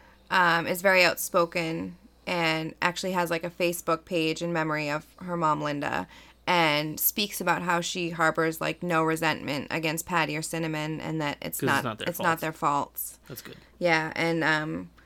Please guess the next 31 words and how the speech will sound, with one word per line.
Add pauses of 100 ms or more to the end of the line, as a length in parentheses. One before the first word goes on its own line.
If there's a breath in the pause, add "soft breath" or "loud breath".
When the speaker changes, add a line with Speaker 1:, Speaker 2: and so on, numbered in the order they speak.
Speaker 1:
she'd
spoken
about
wanting
to (120)
connect
with
them.
I
don't
know. (100)
I
Speaker 2:
If
they
did.
Speaker 1:
couldn't
find
if
that
had
ever
happened.
Speaker 2:
Sure.
Speaker 1:
Yeah, (240)
but (580 soft breath)
Speaker 2:
I
would,
I
would,
I
mean,